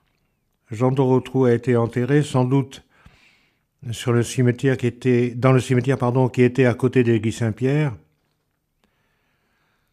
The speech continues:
Et alors, c'était un poète qui, au début du dix-septième siècle,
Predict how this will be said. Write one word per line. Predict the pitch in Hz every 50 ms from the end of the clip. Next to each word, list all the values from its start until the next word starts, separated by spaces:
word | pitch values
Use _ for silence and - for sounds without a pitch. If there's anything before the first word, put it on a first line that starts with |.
| _ _ _ _ _ _ _ _ _
Et | 143 151
alors, | 151 170 190 180 - - - _ _ _ _ _ _ _ _ _ _ _ _ _ _ _ _ _ _ _ _ _ _ -
c'était | - - - 143 - 180 175
un | 175
poète | 156 147 165 180 202 202 185 - - -
qui, | - 143 139 139 139 -
au | 147 143
début | 127 156 165 160 202 208
du | 170 156 127
dix-septième | 139 123 - 135 123 - 135 120 107 104
siècle, | - - 123 113 104 95 - - -